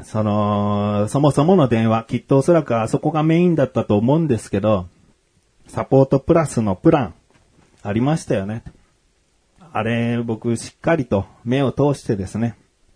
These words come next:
今後登録するかしないか、検討させていただきたいなと思いますので、今後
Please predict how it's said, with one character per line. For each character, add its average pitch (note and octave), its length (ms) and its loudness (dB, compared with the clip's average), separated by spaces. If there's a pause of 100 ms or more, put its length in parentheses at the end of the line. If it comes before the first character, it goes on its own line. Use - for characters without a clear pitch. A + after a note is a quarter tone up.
(380)
今 A2 220 0
後 A2 160 2
登 A#2+ 200 6
録 A#2+ 260 2
す A#2+ 140 0
る C3+ 100 6
か A#2+ 140 -2
し - 140 -6
な B2 140 2
い A2+ 80 -4
か、 E2+ 260 -10 (720)
検 A2 280 -2
討 A2 120 2
さ A2+ 140 -2
せ - 100 -10
て A#2+ 80 0
い A2+ 60 0
た A#2+ 120 -2
だ A#2 140 -2
き - 80 -14
た C3 140 0
い A#2+ 40 -2
な C3+ 140 -2
と A#2+ 120 0
思 A#2 200 2
い C#3 80 0
ま D3+ 140 0
す - 120 -8
の G2 120 -8
で、 - 160 -20 (920)
今 G2+ 260 -4
後 F#2+ 200 -4